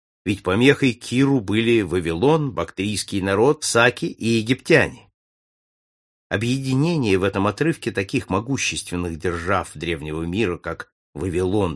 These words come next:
и Египет, с саками, одним из многочисленных скифских племен,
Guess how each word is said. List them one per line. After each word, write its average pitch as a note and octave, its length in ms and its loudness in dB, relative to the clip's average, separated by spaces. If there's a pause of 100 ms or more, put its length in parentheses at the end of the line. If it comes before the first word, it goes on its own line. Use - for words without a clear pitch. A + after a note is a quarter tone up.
и E2+ 100 -12
Египет, E2+ 560 -10
с - 80 -6
саками, - 880 -6 (1300)
одним F2+ 320 -4
из E2 100 -4
многочисленных G2 920 -2
скифских - 520 -6
племен, F#2+ 540 -4